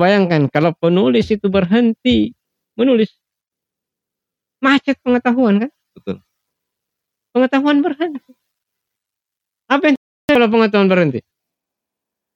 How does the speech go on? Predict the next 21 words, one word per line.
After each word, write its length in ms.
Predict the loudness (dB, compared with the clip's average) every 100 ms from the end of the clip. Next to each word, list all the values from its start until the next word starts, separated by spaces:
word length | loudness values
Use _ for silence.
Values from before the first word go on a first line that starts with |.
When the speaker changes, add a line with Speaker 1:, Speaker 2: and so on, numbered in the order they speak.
| _
Speaker 1:
Masyarakat 440 | -6 -2 -2 0 0
menyadari 400 | 2 2 2 0 -2
tidak 280 | -4 -4
berkembang. 400 | -6 -4 -2 -2
Speaker 2:
Tidak 200 | -2 -4 -4
berkembang. 440 | -8 -4 -4 -4 -6 _
Speaker 1:
Iya. 200 | -2 -2 -4 _ _ _ _
Speaker 2:
Kebudayaannya, 680 | -12 -6 -2 0 0 0 -2 -2
Speaker 1:
Kebudayaan. 80 | 0
Speaker 2:
intelektualismenya, 840 | 0 0 0 0 -2 -2 -2 -2 -4
sampai 180 | -6 -4
peradabannya 600 | -4 -2 0 0 0 -2
itu 80 |
loh 120 | -4 -6
bisa 200 | -6 -4
ber-, 200 | -6 -12 _
berdampak. 480 | -6 -4 -6 -6 -4
Speaker 1:
Jadi 320 | -2 0 0
para 320 | 0 0 0
pembajak 600 | -2 -2 0 0 0 -4
ini, 560 | -4 -6 -6 -18 -20 -20